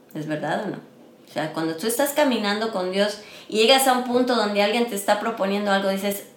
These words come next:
"Ah, esto no se siente bien". El Espíritu de Dios te empieza a redarguir y tú, y te dice, "No vayas por allá".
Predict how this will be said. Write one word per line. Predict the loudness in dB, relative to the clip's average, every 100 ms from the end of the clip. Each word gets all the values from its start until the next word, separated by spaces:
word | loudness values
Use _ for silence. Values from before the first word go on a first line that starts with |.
| -4
"Ah, | 0 4 4 4 4 2 -2
esto | -2 -2 -2 0 2
no | 0
se | 0
siente | -2 -4 -2 -2
bien". | -2 -4 -8 -18 -20 -20 -20 -4
El | 2
Espíritu | 2 2 4 4 4
de | 4 4
Dios | 2 2 0
te |
empieza | -2 0 0 2 2
a | 0 0 -2
redarguir | -2 -4 -4 -4 -4 -4 -10 -20 -16 -8
y | -6
tú, | -4 -4
y | -2 -2
te | 0 0
dice, | 0 -2
"No | 0 0
vayas | -2 -4 -6
por | -4
allá". | -2 -2